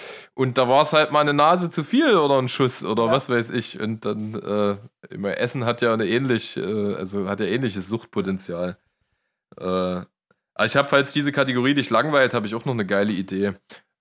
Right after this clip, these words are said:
Speaker 1: Ähm, ich hab überlegt, wir können eine Pro und Pro-
Speaker 2: Die, die, die Naturkategorie?
Speaker 1: Ja, ja, voll, genau.
Speaker 2: Ach so, nein, ich wollte grad auch noch was dazu beitragen
Speaker 1: Oh, sexy.
Speaker 2: im Freestyle
Speaker 1: Geil.
Speaker 2: eigentlich.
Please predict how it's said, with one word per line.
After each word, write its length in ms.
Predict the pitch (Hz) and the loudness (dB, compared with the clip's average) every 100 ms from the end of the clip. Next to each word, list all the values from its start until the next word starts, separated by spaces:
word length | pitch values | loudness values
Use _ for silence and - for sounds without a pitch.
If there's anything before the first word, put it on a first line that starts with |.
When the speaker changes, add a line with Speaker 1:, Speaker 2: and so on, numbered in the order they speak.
| _ | _
Speaker 1:
Ähm, 600 | - 95 95 92 92 90 - _ _ _ - | -2 0 0 0 -2 -4 -10 _ _ _ -6
ich 80 | |
hab 60 | 110 | -2
überlegt, 480 | 107 117 113 135 139 | 0 2 2 2 0
wir 80 | 123 | 0
können 220 | 127 123 | 2 2
eine 80 | 117 | 0
Pro 260 | - 123 | 0 2
und 120 | 135 117 | 2 0
Pro- 180 | 120 | -4
Speaker 2:
Die, 100 | 147 | -4
die, 180 | 139 151 | -4 -6
die 180 | 123 135 | -2 -2
Naturkategorie? 960 | 131 120 147 165 202 185 196 202 208 277 | 0 -2 -2 -2 -2 -4 -6 -8 -10 -2
Speaker 1:
Ja, 140 | 120 127 | 4 6
ja, 220 | 143 127 | 6 4
voll, 360 | - 110 110 92 117 - | 2 0 0 -4 -14 -10
genau. 380 | 98 98 95 92 87 | -6 -4 -4 -6 -4
Speaker 2:
Ach 80 | 151 | -2
so, 160 | 160 | 0
nein, 180 | 170 196 | 2 0
ich 120 | 147 147 | -2 -6
wollte 160 | 151 | -8
grad 200 | - 147 | -4 -2
auch 100 | 156 | 0
noch 120 | 180 | 0
was 140 | 151 139 | -2 -4
dazu 240 | 139 135 | -6 -4
beitragen 400 | 120 120 - 120 | -4 -2 -2 -2
Speaker 1:
Oh, 40 | 113 | 0
sexy. 340 | - - 127 | -2 -2 -2
Speaker 2:
im 60 | 101 | -2
Freestyle 280 | 120 123 107 | -4 -6 -4
Speaker 1:
Geil. 240 | 107 73 | -2 -2
Speaker 2:
eigentlich. 160 | 98 - | -4 -8